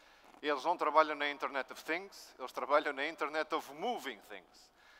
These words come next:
Usam os hotspots dos automóveis, nomeadamente dos autocarros, mas podem, podem fazê-los com carros privados também, para fazer um gigantesco network de Wi-Fi nas cidades. É uma empresa do Porto e está a correr muito bem.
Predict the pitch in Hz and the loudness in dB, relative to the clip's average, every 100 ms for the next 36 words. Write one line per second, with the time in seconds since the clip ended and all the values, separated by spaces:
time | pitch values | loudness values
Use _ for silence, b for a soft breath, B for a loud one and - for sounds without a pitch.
0 | B B 147 156 143 139 123 123 - 143 | B B -8 -6 -2 -2 -4 -10 -12 -8
1 | 139 - 156 - - 143 - 127 147 135 | -8 -2 -2 -4 -2 -2 -2 0 0 2
2 | 143 160 196 202 - - 117 127 123 127 | 2 2 0 -12 -18 -20 -6 -4 -4 -6
3 | 123 120 123 123 139 165 - 120 113 123 | -8 -6 -6 0 4 4 2 -8 -8 -4
4 | 117 113 104 120 117 113 120 - 117 107 | -4 -6 -6 -6 -8 -10 -12 -8 -8 -8
5 | - 117 110 110 - 123 131 160 B B | -10 -6 -4 -4 -6 -2 -2 -2 B B
6 | B - 143 147 143 156 139 151 196 170 | B -8 -6 -4 -4 -6 -6 -6 -4 -4
7 | 147 165 151 151 147 - 139 139 127 131 | -4 -6 -6 -4 -6 -2 -4 -4 2 4
8 | 127 131 127 123 123 120 - 104 80 - | 4 2 2 0 -6 -12 -12 -10 -12 -14
9 | - _ B B B 113 113 127 120 120 | -20 _ B B B -16 -6 -6 -6 -12
10 | 147 156 - - - - - - _ 113 | -4 -4 -4 -18 -20 -20 -20 -20 _ -10
11 | - 131 127 - 123 - 127 123 127 151 | 2 4 4 0 -12 -10 -8 -8 -8 -10
12 | 101 | -8